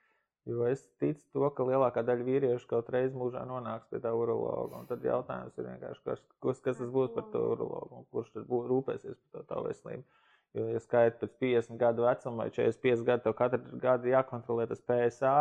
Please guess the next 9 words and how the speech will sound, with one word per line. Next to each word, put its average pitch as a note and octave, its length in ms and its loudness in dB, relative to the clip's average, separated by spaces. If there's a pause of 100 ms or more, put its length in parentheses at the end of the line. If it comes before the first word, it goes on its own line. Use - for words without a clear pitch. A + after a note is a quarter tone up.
ir, C#3 180 4
jā, B2+ 220 2 (180)
un, A#2 260 -2
un, A#2 240 -10
un, A#2 140 -10
un A#2 80 -10
varbūt, A#2 400 -4
eh, A2+ 320 -2 (480)
jāmēģina A2+ 760 -2